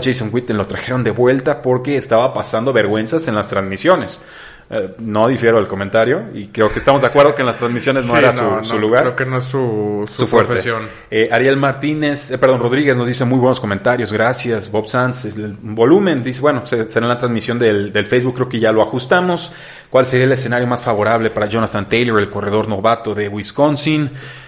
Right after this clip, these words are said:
Speaker 1: Pues donde sea, ¿no? O
Speaker 2: Sí,
Speaker 1: sea, un,
Speaker 2: te
Speaker 1: un
Speaker 2: digo,
Speaker 1: equipo
Speaker 2: que,
Speaker 1: que le
Speaker 2: que te drafteen de ese, de esa situación ideal, creo que para cualquiera.
Speaker 1: Sí, es el corredor número
Speaker 2: Pero
Speaker 1: uno
Speaker 2: sí.
Speaker 1: consenso en estos momentos en ligas de, de dinastía. O sea, ya les gusta más que DeAndre Swift de la Universidad de Georgia,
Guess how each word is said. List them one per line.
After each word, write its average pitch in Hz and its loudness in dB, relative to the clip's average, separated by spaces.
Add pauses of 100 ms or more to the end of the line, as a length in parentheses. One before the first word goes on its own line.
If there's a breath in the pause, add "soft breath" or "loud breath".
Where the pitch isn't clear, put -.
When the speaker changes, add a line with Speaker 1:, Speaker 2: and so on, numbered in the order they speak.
(120 loud breath)
Speaker 1:
Pues 104 -2
donde 95 0
sea, 190 -2
¿no? 190 -4 (160)
O - -10
Speaker 2:
Sí, - -6
Speaker 1:
sea, 170 4
un, - 0
Speaker 2:
te 170 4
Speaker 1:
un 156 6
Speaker 2:
digo, 131 6
Speaker 1:
equipo 123 4
Speaker 2:
que, 127 2
Speaker 1:
que 190 0
le 139 2
Speaker 2:
que 151 2
te 143 0
drafteen 160 4
de 156 0
ese, 160 4
de 156 6
esa 143 0
situación 135 0
ideal, 135 2
creo 143 2
que 143 0
para 120 0
cualquiera. 120 -2
Speaker 1:
Sí, - -2 (100)
es 151 2
el 185 4
corredor 160 4
número 165 2
Speaker 2:
Pero 147 4
Speaker 1:
uno 170 2
Speaker 2:
sí. 160 0
Speaker 1:
consenso 143 2
en 151 2
estos 143 -2
momentos 131 2
en 113 -2
ligas 120 2
de, 104 4
de 104 4
dinastía. 107 0
O 165 -6
sea, 107 -4
ya 107 2
les 107 0
gusta 110 -4
más 110 -2
que 107 0
DeAndre 104 -2
Swift 139 -2
de 104 -2
la 95 0
Universidad 95 -2
de 98 0
Georgia, 139 2